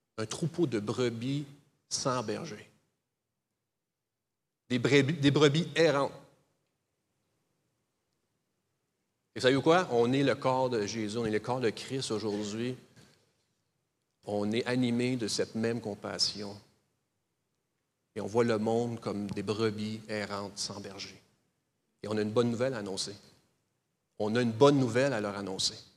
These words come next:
Ça fait partie de notre mission. C'est notre mission. Ça, c'est le cœur de Jésus. On va tourner maintenant dans Philippiens chapitre trois. Philippiens chapitre trois, verset quinze.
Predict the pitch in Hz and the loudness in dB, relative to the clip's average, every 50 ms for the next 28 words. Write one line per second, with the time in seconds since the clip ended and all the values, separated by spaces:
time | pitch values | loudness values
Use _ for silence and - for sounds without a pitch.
0 | _ _ _ _ - - - - - - - - _ _ _ _ _ _ _ _ | _ _ _ _ -14 -12 -10 -10 -10 -12 -14 -20 _ _ _ _ _ _ _ _
1 | _ _ _ _ _ _ _ _ _ _ _ _ _ _ _ - - - 113 - | _ _ _ _ _ _ _ _ _ _ _ _ _ _ _ -6 -2 -2 0 2
2 | 110 - 117 - - - - 120 120 107 - 113 98 - - 123 110 104 107 - | 2 0 0 -2 -2 -2 0 0 0 2 2 0 0 0 2 0 -2 -2 -4 -6
3 | - - - - 131 143 135 107 - 107 98 92 - 117 104 113 127 - - - | -6 -4 2 4 4 4 4 4 2 -2 -2 -2 -2 -2 -4 -6 -8 -12 -20 -20
4 | - _ _ _ _ _ _ _ _ _ _ _ _ _ _ _ _ _ _ _ | -20 _ _ _ _ _ _ _ _ _ _ _ _ _ _ _ _ _ _ _
5 | _ _ _ _ _ _ _ _ _ _ _ - - 123 110 120 101 - 113 107 | _ _ _ _ _ _ _ _ _ _ _ -8 -4 -2 -2 -2 -2 0 0 2
6 | 107 107 101 101 107 101 95 101 104 101 - - - - - - - - - 123 | 2 2 2 0 -2 -4 -4 -4 -6 -8 -10 -12 -10 -10 -10 -10 -8 4 10 12
7 | 123 143 135 143 151 160 175 180 170 143 131 165 175 170 156 143 139 131 - - | 12 12 12 12 12 12 12 12 12 12 12 12 10 12 12 10 10 8 6 6
8 | 151 143 143 151 - 156 160 165 165 160 - - 160 - 143 127 - - - - | 4 4 4 4 6 8 8 10 10 10 10 8 8 8 8 4 4 4 2 6
9 | 147 147 156 175 175 - - - - - - - _ _ _ - - - _ _ | 8 8 8 8 6 2 -4 -14 -16 -18 -20 -20 _ _ _ -20 -20 -20 _ _
10 | - _ _ _ _ _ _ _ _ _ - - - - - _ - - 147 143 | -20 _ _ _ _ _ _ _ _ _ -6 -6 -6 -8 -20 _ -2 2 4 6
11 | 139 151 170 151 - 139 120 - 143 - - - 151 165 170 143 135 - - - | 8 10 10 12 12 10 12 10 6 6 8 8 12 12 12 12 10 8 8 6
12 | 139 123 - 151 156 185 190 170 - - | 6 8 10 10 10 12 10 8 6 2